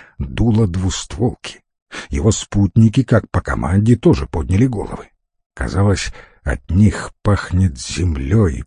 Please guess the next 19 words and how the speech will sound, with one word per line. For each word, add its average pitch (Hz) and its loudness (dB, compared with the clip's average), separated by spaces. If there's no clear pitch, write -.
потом 101 2
и 135 2
пороховой 98 0
гарью. - -6
«Железки 135 -2
найдём», 135 2
кивнул 76 -4
Гусейн. - -10
«А 76 -4
человека?» 85 -4
«Был 196 4
один 160 4
подходящий, 98 -2
но - -8
его 151 0
убили 156 2
вместе 120 2
с - -6
Тахиром. - 0